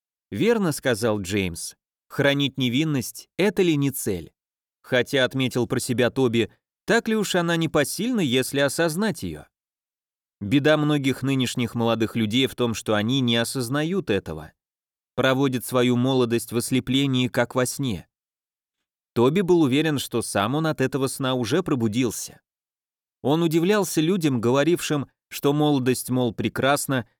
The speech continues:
жаль, только не понимаешь этого в своё время. Тоби понял это вовремя,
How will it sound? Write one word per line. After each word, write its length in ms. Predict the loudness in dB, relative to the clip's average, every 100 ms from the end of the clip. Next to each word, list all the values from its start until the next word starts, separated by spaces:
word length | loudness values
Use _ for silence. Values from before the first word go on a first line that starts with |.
| _
жаль, 300 | -4 0 0
только 320 | 2 2 2 0
не 120 | 0
понимаешь 560 | 0 0 0 -2 -2
этого 320 | -2 0 0 -2
в 60 |
своё 320 | 0 0 0
время. 420 | 0 -2 -2 -6 -18 _ _ _ _ _ _ _
Тоби 240 | 0 2 2
понял 420 | 0 0 2 2
это 200 | 0 0
вовремя, 560 | 2 2 2 -4 -10